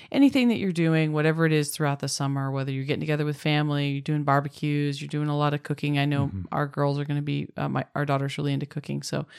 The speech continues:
Speaker 1: you know, she's wanting to learn that. Whether you're in the pool in the backyard, just keeping that mind out for education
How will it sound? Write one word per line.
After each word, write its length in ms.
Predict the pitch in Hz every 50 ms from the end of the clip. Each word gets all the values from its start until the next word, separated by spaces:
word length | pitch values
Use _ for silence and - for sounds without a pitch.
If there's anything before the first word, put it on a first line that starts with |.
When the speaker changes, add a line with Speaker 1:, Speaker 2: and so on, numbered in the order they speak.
| - - - - - - _ -
Speaker 1:
you 80 | 135
know, 40 | 135
she's 200 | 135 - 139 139
wanting 260 | 143 143 143 143 135 135
to 60 | 139
learn 260 | 139 139 135 135 135
that. 240 | 135 135 139 - -
Whether 180 | - 143 147
you're 160 | 143 143 147 -
in 160 | 165 185 180
the 40 | 165
pool 280 | - - 175 165 160 156
in 60 | 147
the 80 | 147
backyard, 560 | 147 143 143 139 - 147 143 139 143 143 139 -
just 240 | - 160 - - - - - - _ -
keeping 320 | - 214 208 202 214 208
that 200 | 202 175 160 -
mind 520 | - 151 151 147 143 147 143 147 147 143
out 160 | 143 139 135 135
for 140 | - -
education 880 | 76 135 139 143 143 - - 143 143 139 - - 151 143 143 147 143